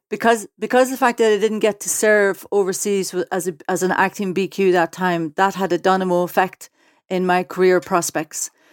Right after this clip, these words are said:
So I, I saw, I really saw the writing on the wall then, because I was,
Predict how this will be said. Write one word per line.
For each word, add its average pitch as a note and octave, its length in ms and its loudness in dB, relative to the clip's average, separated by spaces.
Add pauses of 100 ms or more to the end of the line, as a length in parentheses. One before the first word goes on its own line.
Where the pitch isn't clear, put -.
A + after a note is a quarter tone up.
(300)
So F#3 400 2 (400)
I, G3 260 2
I G3 80 2
saw, A3+ 540 2
I G3 100 0
really G#3+ 320 -2
saw G3 260 -2
the F#3 100 0
writing F3+ 340 -2
on F3 80 -4
the D#3+ 80 -4
wall E3 240 2
then, D#3+ 260 -2
because D#3+ 400 -6
I F3+ 160 2
was, F3 300 2